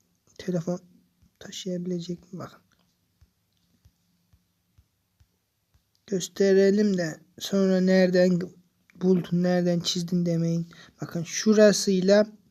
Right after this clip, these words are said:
halka arz olduğu seviye arasında atılan Fibo'dan bu destekleri buldum. Evet, yarın için nereyi takip edecektik?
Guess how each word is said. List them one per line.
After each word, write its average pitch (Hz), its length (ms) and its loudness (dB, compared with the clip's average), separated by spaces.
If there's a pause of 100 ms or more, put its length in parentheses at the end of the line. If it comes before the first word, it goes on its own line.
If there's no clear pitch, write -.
(420)
halka 185 420 -2
arz 185 200 4
olduğu 175 340 2
seviye 190 680 2
arasında 175 640 -2 (280)
atılan 185 540 0
Fibo'dan 170 640 0 (640)
bu 185 80 -4
destekleri 175 720 -4
buldum. 156 260 -6 (3000)
Evet, 160 680 0
yarın 214 340 8
için 214 280 4
nereyi 214 300 6
takip 180 380 -2
edecektik? 175 1120 2